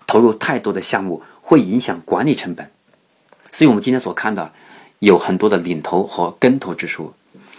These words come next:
因为很多人他自己想去投资这个项目，但是呢，他自己又不想套那么大的风险，那么他会跟着前面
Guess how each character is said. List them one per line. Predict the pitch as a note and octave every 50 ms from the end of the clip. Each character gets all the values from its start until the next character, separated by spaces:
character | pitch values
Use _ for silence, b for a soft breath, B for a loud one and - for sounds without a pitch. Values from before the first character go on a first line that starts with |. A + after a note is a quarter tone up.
| B B
因 | E3 F#3
为 | F#3+ G3+
很 | G3 - G3+ F#3+ F#3+
多 | A3 - F#2+
人 | F2 F#2 -
他 | _ - - C3 C3 C3+
自 | - - F3 D3
己 | - - E2+ E2 D#2 D2+ b b b b b b b b b b
想 | - - - G2+ F2+ F2+
去 | - - D3 C3
投 | - - - G2+ G#2
资 | - - A2+
这 | - G#2+
个 | A2+
项 | - - - C#3+ B2+
目， | A#2+ F#2+ - _ b b b b b b b -
但 | G#3 G3+
是 | G3 G3 F3+
呢， | E3 E3
他 | E3 D#3+ E3+
自 | E3+ - F3+ D3+
己 | - G#2
又 | F2 -
不 | - - D3
想 | - - E2 E2 -
套 | - G#2+ G#2
那 | A#2+ C3
么 | A#2+
大 | G#2 F#2
的 | F#2
风 | - - D3+ D3+
险， | - - G2+ - - b b b b b b b b b b
那 | - G2+ G2
么 | F2 D#2+ - _
他 | - - A2 G#2 - b b b b b b b b b b _
会 | - - B2 G2+ -
跟 | - - D3+ C3
着 | B2+ A#2 F#2+ F#2+
前 | - - - F#2
面 | G2+ A2 G#2+ -